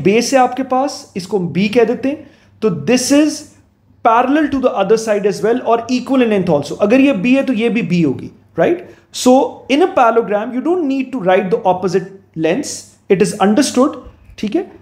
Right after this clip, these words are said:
बस एक अगर आपको लेंथ गिवन है, it's more than enough। ये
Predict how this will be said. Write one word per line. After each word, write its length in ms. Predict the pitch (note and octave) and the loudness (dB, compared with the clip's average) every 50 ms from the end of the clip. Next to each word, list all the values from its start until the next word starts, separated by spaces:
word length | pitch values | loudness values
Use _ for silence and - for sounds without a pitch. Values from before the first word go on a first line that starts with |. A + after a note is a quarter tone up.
| _ - F3+ | _ -2 0
बस 260 | G#3+ A3 - - - | 0 0 0 -2 0
एक 240 | A3+ B3 C4+ C4+ C#4+ | 4 4 4 4 4
अगर 160 | D4 C4+ C#4 | 4 4 4
आपको 240 | C#4 C4 C4 - C#4+ | 4 2 2 -2 -4
लेंथ 260 | B3 A3+ A#3+ C4 C4 B3+ - | -2 0 0 0 -2 -4 -4
गिवन 220 | C4+ B3+ C4 C#4 | -4 0 0 0
है, 140 | C#4+ C4 B3 | -2 -2 -6
it's 140 | - - - | -10 -8 -4
more 160 | G3 A3+ A3+ | -2 0 0
than 140 | F#3+ G3+ F#3 D#3 | 2 2 0 0
enough। 240 | C#3+ B2+ D3+ - - - _ _ _ _ _ _ - | -2 -4 -6 -10 -14 -20 _ _ _ _ _ _ -8
ये 520 | D#3+ F#3 A3+ A#3+ A#3+ A#3 A3+ - - - | -2 0 2 4 4 2 0 -2 -8 -12